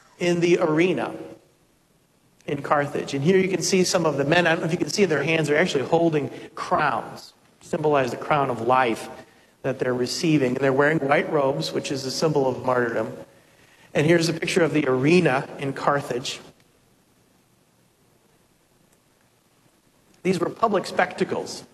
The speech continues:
and we'll talk more about that, uh, a little bit. How were they executed, or how were they put to death? Well, first, animals were made to attack them. They had a wild boar,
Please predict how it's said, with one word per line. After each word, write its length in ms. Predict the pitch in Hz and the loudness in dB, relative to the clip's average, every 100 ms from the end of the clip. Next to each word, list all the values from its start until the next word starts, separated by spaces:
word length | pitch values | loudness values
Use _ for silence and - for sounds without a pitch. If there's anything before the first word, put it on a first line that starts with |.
| _ | _
and 80 | 139 | -8
we'll 100 | 139 | -6
talk 280 | 139 160 - | 0 0 0
more 160 | 143 135 | 0 2
about 280 | 123 117 127 | 2 0 0
that, 500 | 127 120 - - - _ _ _ _ - | 0 0 -6 -16 -20 _ _ _ _ -10
uh, 200 | 123 - | -8 -4
a 100 | 131 | -2
little 240 | 135 131 | 0 0
bit. 280 | 135 127 - - - - _ _ _ _ _ _ _ _ _ _ _ _ _ _ _ _ _ - - _ _ _ _ _ _ _ _ _ _ _ _ - | 2 0 0 -6 -16 -20 _ _ _ _ _ _ _ _ _ _ _ _ _ _ _ _ _ -20 -20 _ _ _ _ _ _ _ _ _ _ _ _ 0
How 180 | 226 | 2
were 140 | 233 214 | 4 0
they 160 | 196 | 0
executed, 680 | 190 202 - 214 202 170 143 | -2 -4 -4 -6 -2 -2 0
or 80 | 147 | -2
how 160 | - | 0
were 100 | 185 | 0
they 120 | 180 165 | 0 -2
put 240 | 196 180 | -2 -2
to 100 | 170 | 0
death? 320 | 165 165 160 | 2 0 0
Well, 140 | 175 170 | -2 -2
first, 640 | - 220 269 - - - - - _ - | -2 0 0 -2 -6 -12 -16 -20 _ -4
animals 720 | 185 196 175 117 101 - - | 0 2 2 0 -4 -6 -4
were 120 | 156 | -2
made 400 | 147 160 160 143 | 2 2 2 0
to 180 | - 143 | -2 -2
attack 520 | 131 - 170 143 - | -2 -2 -2 -2 -2
them. 180 | 143 - - - _ _ _ _ _ _ _ - - - - - | -2 -2 -8 -18 _ _ _ _ _ _ _ -20 -20 -20 -20 -2
They 120 | 156 | 2
had 340 | 151 156 151 - | 4 4 2 -4
a 100 | 139 | -2
wild 560 | 151 156 165 160 127 | 2 4 4 2 -2
boar, 580 | - 147 135 65 67 - | 0 2 2 0 -4 -8